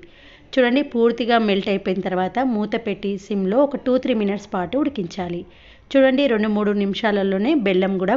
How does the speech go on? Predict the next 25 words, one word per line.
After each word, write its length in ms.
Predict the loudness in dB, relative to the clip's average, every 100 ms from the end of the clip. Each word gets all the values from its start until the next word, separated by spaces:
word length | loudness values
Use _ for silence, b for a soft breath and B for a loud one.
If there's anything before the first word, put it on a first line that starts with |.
| -2
పూర్తిగా 360 | -6 -4 -2 -2
అబ్జర్వ్ 280 | -2 -4 -6 -4
చేసుకొని 420 | -8 -6 -4 -2 -2 B B B -6
కన్సిస్టెన్సీ 600 | -4 -2 -2 -2 -2 -2 -2
అనేది 220 | -2 -2 -4
ఇలా 140 | -4 -4 -2
కొంచెం 320 | -6 -4 -6 -6 -8
గట్టిగా 300 | -8 -6 -4
అవుతుంది. 380 | -4 -4 -10 -10 -12 -18
ఇప్పుడు 200 | -4 -2 0
చివర్లో 400 | 0 2 2 2 0 -2
అర 100 | -4 -2
టీ 60 | -6
స్పూన్ 220 | -4 -2 0
యాలకుల 320 | 0 0 -4 -4
పొడిని 240 | -2 0
వేసి 220 | 0 -2 -2 0
ఓసారి 280 | 0 -4 -4
కలిపేయండి. 540 | -4 -2 -2 -2 -4 -6 -10 B B B -18
స్టవ్ 280 | -2 0 2
ఆఫ్ 120 | 0 0
చేసే 260 | -2 0 -2
ముందు 240 | 0 0 0 -2 -2
ఈ 20 | -2 -2
కన్సిస్టెన్సీలో 720 | -2 -2 -4 -4 -4 -2 -2